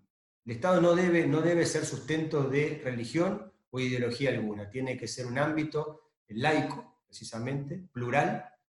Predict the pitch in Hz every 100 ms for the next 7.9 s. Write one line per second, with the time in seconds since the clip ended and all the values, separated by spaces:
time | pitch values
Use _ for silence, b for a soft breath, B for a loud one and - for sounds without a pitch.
0 | _ - 113 117 123 139 160 139 - -
1 | 110 107 107 - 110 104 92 95 _ _
2 | 113 - 175 175 139 - 135 135 135 117
3 | 101 - 113 117 113 113 113 110 104 147
4 | 196 - B B - 143 156 160 156 156
5 | 160 226 240 - 185 208 - 170 202 214
6 | - - _ _ 117 113 104 98 - _
7 | - 117 123 120 117 - - - -